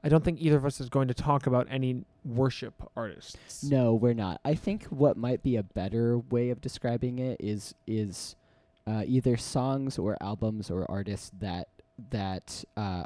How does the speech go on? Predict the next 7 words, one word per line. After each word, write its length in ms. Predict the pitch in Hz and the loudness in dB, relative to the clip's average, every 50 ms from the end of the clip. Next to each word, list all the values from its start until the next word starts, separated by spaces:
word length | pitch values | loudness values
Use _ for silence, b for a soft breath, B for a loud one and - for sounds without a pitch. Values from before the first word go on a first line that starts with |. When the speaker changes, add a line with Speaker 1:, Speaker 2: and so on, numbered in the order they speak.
| - - | -6 -6
Speaker 2:
address 560 | 101 107 101 - - 101 90 98 110 - - | -6 -6 -6 -4 -2 -2 0 -2 -4 -6 -8
the 160 | - - 117 | -6 -6 -4
topic 500 | - - - 107 113 - 127 117 - - - | -4 -2 -4 -2 0 0 0 -2 -2 -4 -6
of 240 | - 101 104 101 - | -4 -2 -2 -2 -2
either 260 | 82 107 107 - 110 | -2 -4 -2 0 0
religion 580 | 101 92 110 98 - 110 107 - 113 117 113 113 | 0 0 -2 -2 -2 -4 -4 -2 -2 -4 -2 -2
or 220 | - - 101 101 | -2 -2 -2 -2